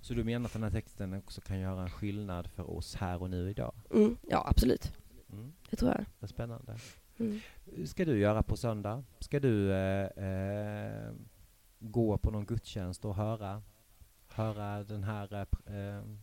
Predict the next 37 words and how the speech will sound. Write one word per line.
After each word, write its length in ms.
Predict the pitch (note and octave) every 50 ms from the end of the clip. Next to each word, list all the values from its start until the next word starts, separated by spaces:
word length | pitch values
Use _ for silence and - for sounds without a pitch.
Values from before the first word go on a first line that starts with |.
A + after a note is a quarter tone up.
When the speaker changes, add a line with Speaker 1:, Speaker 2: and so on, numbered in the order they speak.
| G#2+ - -
Speaker 1:
evangelietexten, 920 | - G2 G2 G#2+ G#2+ G#2+ G#2 G2+ - G2+ F#2+ - - - G#2 G2+ G2+ G2+ G2+
eh, 200 | G2 G2 G2+ G2
läggas 380 | G2 G#2 G#2 G2 G#2 F#2 -
ut 260 | A2+ G2+ G2 - -
av, 320 | A2 G2+ G2 G2 G2+ G#2+ G2+
eh, 180 | G2 G2 G#2 A2+ G#2+ - - - - - -
någon 140 | - G#2+ F#2
förkunnare? 540 | - G#2+ - - G#2+ G2+ F#2+ F2+ F#2+ A2+ C3 - - - - - - - - - - -
Speaker 2:
Ja, 280 | - - A#3 - -
det 100 | - A3
ska 120 | G#3+ - -
jag 100 | A1+ -
försöka 240 | - - - - G#3+
göra. 260 | A2 - - - A3 - -
Speaker 1:
Mhm. 380 | - F#2+ G2 G2 A2+ A#2+ D#3+ G3+ G#3 _ - - -
Speaker 2:
Mm. 240 | A#3 G3+ G3+ A#3+ - - - - - - - - - -
Speaker 1:
Går 180 | - A#2+ B2 B2+
du 60 | B2
på 100 | - -
något 120 | A#2+ A#2+ A2+
speciellt 380 | - B2+ - - A#2+ A2 -
ställe? 400 | - - A#2+ A2+ A2 G#2+ A2+ D#3 F3+ - - - - - - - - - -
Får 120 | - - B2+
Speaker 2:
Ja. 40 | A#2+
Speaker 1:
man 60 | -
fråga 260 | - B2 A#2 A2 A2+
det? 120 | C3 D3 - - -
Speaker 2:
Ja. 260 | - - - - - - -
Speaker 1:
Ja. 160 | - A2 A2+ A#2
Speaker 2:
Jag 120 | - -
brukar 220 | - - G#2+ - A#2+
gå 240 | G#3+ G#3+ G#2+ G#2+ -
i 260 | - - - G#3 G#3
domkyrkan 680 | G3+ G3 G#3 G3 - A#3 A3+ - - - - B3 B3 - -
i 80 | - -
Lund. 260 | G#3 A3 A3+ A#3+ - - - -
Speaker 1:
Okej. 640 | - G#2 F#2 - - - E3+ F#3+ F3 - - -